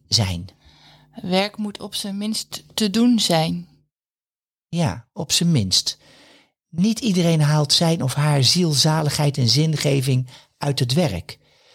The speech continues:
Speaker 1: Voor heel veel mensen is te doen het hoogst haalbare.
Speaker 2: Droevig.
Speaker 1: Ja, het zijn mensen die niet op hun plek zitten. Het werk vraagt intern best veel van hen. En ze hebben zich vergist in de aard van het werk.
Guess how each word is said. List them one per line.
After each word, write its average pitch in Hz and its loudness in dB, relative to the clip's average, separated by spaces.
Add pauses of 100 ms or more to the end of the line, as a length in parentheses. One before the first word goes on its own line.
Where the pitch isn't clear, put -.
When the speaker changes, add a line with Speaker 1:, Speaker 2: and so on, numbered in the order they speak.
(320)
Speaker 1:
Voor 147 -2
heel 208 0
veel 190 0
mensen 156 2
is - 2 (300)
te 139 2
doen 214 0 (440)
het 185 -2
hoogst 180 0
haalbare. 95 -2 (280)
Speaker 2:
Droevig. 190 -10 (220)
Speaker 1:
Ja, 160 -6
het - -6
zijn 165 -2
mensen 156 2
die 127 4
niet 160 2
op 113 -2
hun 110 0
plek 202 -4
zitten. - -2 (600)
Het 131 -4
werk 151 -2
vraagt 156 -2
intern 139 2
best 139 2
veel 175 2
van 135 -2
hen. 98 -4 (520)
En 143 0
ze 135 2
hebben 143 2
zich 127 0
vergist - 0
in 139 0
de - -2
aard 147 -4
van 120 -2
het 117 -4
werk. 123 -2